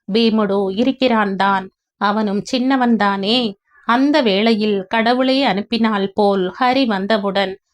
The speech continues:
அவனை கட்டி பிடித்து கொண்டு கதறினாள் சாயி. அவளையும் பிரசாத்தையும் சமாதானப்படுத்தி பீமுடுவுடன் செய்ய வேண்டிய காரியங்களுக்கு அலைந்தான்.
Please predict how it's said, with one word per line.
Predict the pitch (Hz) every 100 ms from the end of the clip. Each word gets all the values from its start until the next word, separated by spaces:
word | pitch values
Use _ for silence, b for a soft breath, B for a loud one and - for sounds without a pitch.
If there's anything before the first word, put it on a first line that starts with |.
| _
அவனை | - 214 208 196 190 196
கட்டி | 254 269 320
பிடித்து | - 220 226 254
கொண்டு | 247 214 202 185
கதறினாள் | 214 214 247 233 233 233 -
சாயி. | 226 185 185 202 202 185 - _ _ _
அவளையும் | - 190 190 190 190 196
பிரசாத்தையும் | 196 196 - 214 214 196 196 202
சமாதானப்படுத்தி | - 226 233 233 208 202 202 196 202 208 208 208 196 208
பீமுடுவுடன் | 262 277 269 220 208 202 202 202 196
செய்ய | - 247 254 269
வேண்டிய | 226 202 208 202
காரியங்களுக்கு | 220 220 233 233 214 196 185 196 196 185
அலைந்தான். | 196 214 202 190 180